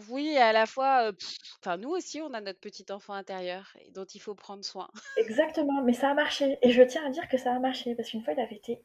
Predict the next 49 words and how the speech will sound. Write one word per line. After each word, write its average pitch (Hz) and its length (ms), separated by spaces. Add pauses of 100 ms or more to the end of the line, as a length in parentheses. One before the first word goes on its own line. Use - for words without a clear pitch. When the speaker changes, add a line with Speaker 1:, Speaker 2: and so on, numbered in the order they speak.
(140)
Speaker 2:
exécrable. 240 1080
On 202 60
était 214 180
montés 226 360
tous 254 260
ensemble, 220 500
heu, 175 220 (440)
bah, 185 120
justement 208 440
voir, 175 280
heu, 262 200
voir - 160
le - 60
cheval 175 440 (560)
et 311 60
il 226 80
avait 220 160
été 226 200
horrible, 285 360
mais 214 100
pas 311 120
forcément 302 340
qu'avec 233 360
moi, 147 220
hein. - 60 (240)
Avec 202 220
tout - 140
le 160 60
monde, 139 120
avec - 220
sa - 180
sœur, 196 380
son - 180
frère, - 520
heu, 160 60
enfin 170 200
franchement, 220 600
heu, - 180
ça 185 100
a 175 40
débordé 190 420
dans 190 140
tous - 140
les 202 100
sens 262 220 (120)
et 190 40
dans 185 120
le 196 60
négatif. 196 560